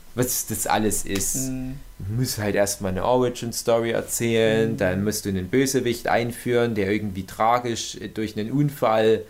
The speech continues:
Speaker 1: schlimme Kräfte bekommen hat. Du hast den Held, der große Verantwortung schultert und missverstanden wird und Doppelidentität und bla bla bla. Du hast immer so dieselben Tropes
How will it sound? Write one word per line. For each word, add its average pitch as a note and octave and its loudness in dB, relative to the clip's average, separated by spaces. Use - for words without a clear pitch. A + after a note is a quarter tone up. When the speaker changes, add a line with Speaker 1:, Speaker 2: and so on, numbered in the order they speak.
Speaker 1:
schlimme A2+ 0
Kräfte D3+ 0
bekommen C3+ 0
hat. B2+ 0
Du G2+ 0
hast - -2
den G2 -2
Held, C3+ 2
der G2 2
große C3 2
Verantwortung A#2+ 0
schultert A#2+ 4
und F#2+ -2
missverstanden A#2 0
wird A2 4
und G#2+ -6
Doppelidentität B2 0
und A#2 -4
bla A#2 4
bla G#2+ 2
bla. C#2 -2
Du - -4
hast D3 0
immer E3 4
so D3 -2
dieselben B2 0
Tropes E3 0